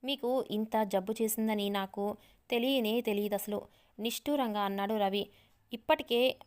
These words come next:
మా మూలంగా మీకు ఈ ఇబ్బందులు చుట్టుకున్నాయి.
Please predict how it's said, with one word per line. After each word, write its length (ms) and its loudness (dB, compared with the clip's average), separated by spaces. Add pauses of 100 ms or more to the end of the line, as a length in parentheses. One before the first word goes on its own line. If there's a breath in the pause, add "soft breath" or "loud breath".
మా 160 0
మూలంగా 520 2
మీకు 340 -2
ఈ 260 0
ఇబ్బందులు 560 2 (100)
చుట్టుకున్నాయి. 680 -4